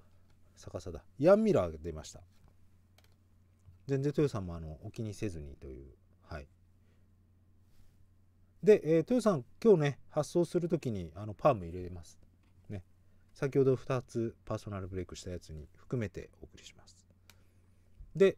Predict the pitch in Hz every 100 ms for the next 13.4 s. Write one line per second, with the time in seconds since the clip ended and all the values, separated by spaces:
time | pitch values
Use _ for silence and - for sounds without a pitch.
0 | - 135 135 131 - 139 180 175 185 185
1 | - 110 92 82 98 90 85 - 113 90
2 | 139 160 156 139 - - _ _ _ _
3 | _ _ _ _ _ - 98 69 - _
4 | _ - 123 120 120 156 - 104 101 113
5 | 101 95 104 - 90 - 87 76 - _
6 | _ _ _ _ _ _ _ _ _ _
7 | - 110 78 - _ _ _ _ _ -
8 | - - _ - - - - _ 156 185
9 | 131 - - 226 247 - 269 220 92 107
10 | 104 - - - - - - - - -
11 | 110 87 69 - - - - - - -
12 | - - - - - - - - 147 160
13 | 170 170 165 170